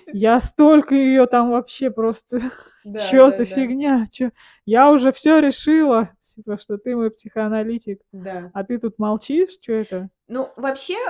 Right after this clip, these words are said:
Speaker 1: мне как бы, мы тоже об этом с вторым моим психоаналитиком разговаривали, с Леной, она тоже, чё-то я ей написала, она молчала. И я потом на сессии говорю: "Блин, чё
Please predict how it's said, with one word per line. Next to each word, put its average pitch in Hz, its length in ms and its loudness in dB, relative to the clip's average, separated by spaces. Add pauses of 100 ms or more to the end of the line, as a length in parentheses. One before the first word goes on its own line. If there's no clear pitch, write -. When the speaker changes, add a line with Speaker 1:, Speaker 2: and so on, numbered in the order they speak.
(140)
Speaker 1:
мне 262 300 -12
как 302 240 -16
бы, 254 260 -8
мы 254 140 -14
тоже 269 340 -12
об 208 120 -14
этом 185 320 -16
с - 260 -20
вторым 254 480 -4
моим 185 240 -14
психоаналитиком 208 760 -16
разговаривали, 262 760 -10
с - 140 -16
Леной, 220 320 -10
она 233 160 -14
тоже, 277 400 -10
чё-то 220 260 -18
я 220 120 -8
ей 226 40 -8
написала, 269 520 -12
она 240 160 -12
молчала. 240 720 -12 (680)
И 233 100 -12
я 277 280 -4
потом 302 320 -6
на 262 120 -8
сессии 302 440 -12
говорю: 254 340 -8
"Блин, 220 280 -14
чё 330 160 -14